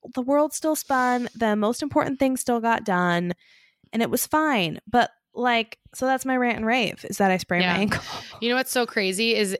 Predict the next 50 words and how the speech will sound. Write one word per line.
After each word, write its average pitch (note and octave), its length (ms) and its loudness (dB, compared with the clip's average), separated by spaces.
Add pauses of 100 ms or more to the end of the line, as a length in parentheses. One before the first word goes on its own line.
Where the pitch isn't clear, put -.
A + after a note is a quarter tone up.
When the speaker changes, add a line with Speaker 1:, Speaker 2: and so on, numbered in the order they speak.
Speaker 2:
Erica, G#3 480 0
remember F#3+ 320 0
when G#3 180 2
I, F#3 400 0
um, F3 280 -2
told F#3 280 -2
you, F3+ 360 2
I E3+ 80 0
talked E3+ 280 -2
to F#3+ 80 -4
her, G3 280 0 (380)
and F#3 340 0
she G#3 180 2
said, F3+ 420 0
"You, G3 340 -2 (180)
you B2+ 320 -6
need G#3 200 2
to A3+ 80 0
slow G#3+ 220 0
down E3+ 240 -2
right G#3+ 180 0
now." B3+ 320 0
And G#3+ 200 -2
she's - 180 -2
like, G3 80 -2
"'Cause G3+ 140 0
if G3 100 0
you G3 80 -4
don't G3 300 0
slow G3+ 220 0
down, D#3+ 580 -2 (300)
it's F3+ 200 -6
go-, - 180 -12
something's F#3 340 0
going F3 140 2
to E3+ 40 2
happen. F3+ 300 -2
Like, - 160 -4
you're E3 80 -2
going D#3 120 0
to D#3+ 60 0
sprain E3 240 -2
your E3 120 -4
ankle D#3+ 280 -6
or - 80 -6
something." - 520 -12
Speaker 1:
She - 240 0
said E3+ 280 -2
that? A#3 380 0
Speaker 2:
Yeah. F3+ 280 -2